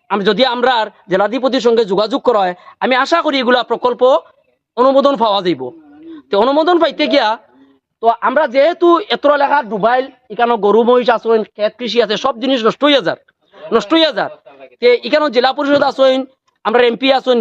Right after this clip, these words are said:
বিধায়ক আছেন। তো আমার মনে করি জেলা পরিষদর হয়তো এগুলা ক্ষমতার বাইরে হয়ে গেছে গিয়া, তার এটা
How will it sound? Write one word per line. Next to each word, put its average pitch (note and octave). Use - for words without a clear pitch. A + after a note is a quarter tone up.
বিধায়ক C4
আছেন। A#3
তো C4
আমার C4
মনে B3
করি D4+
জেলা A#3+
পরিষদর C4
হয়তো G#3+
এগুলা A#3
ক্ষমতার G#3+
বাইরে B3+
হয়ে D4
গেছে A3
গিয়া, G#3
তার G3
এটা A3